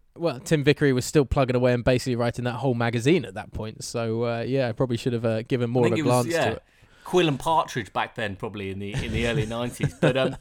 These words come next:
Speaker 2: so he's the, he's the boss now of Flamengo. Um,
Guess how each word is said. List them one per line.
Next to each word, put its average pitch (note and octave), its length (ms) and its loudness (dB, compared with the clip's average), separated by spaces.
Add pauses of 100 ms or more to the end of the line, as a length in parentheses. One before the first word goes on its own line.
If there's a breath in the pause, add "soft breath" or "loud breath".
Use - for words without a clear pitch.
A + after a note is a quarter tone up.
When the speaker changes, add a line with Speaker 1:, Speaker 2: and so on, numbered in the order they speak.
(100)
Speaker 2:
so D#3 140 0
he's G3+ 240 2
the, - 80 -4
he's G3+ 260 0
the D#3+ 100 -2
boss D#3 280 -2
now B2 380 -2 (340 loud breath)
of C#3+ 160 0
Flamengo. C#3 560 2 (360 soft breath)
Um, C3+ 420 -2